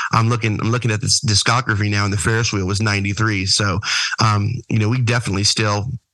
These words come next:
were signed, still doing music. So, uh, my first music, you know, Roger kinda put my name in, in the hat with Frontline. They signed me just because they just loved my music. They knew the solo stuff that I did with,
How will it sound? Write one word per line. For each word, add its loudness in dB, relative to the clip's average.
were 4
signed, 2
still 0
doing 0
music. -2
So, 0
uh, 4
my 2
first -2
music, 0
you 0
know, 0
Roger 0
kinda 0
put -2
my 0
name 0
in, -2
in 0
the 0
hat 2
with -2
Frontline. 0
They 0
signed 2
me -2
just -2
because 0
they 0
just 0
loved 0
my 2
music. 0
They 0
knew 2
the 0
solo 0
stuff 0
that 2
I 2
did 0
with, -4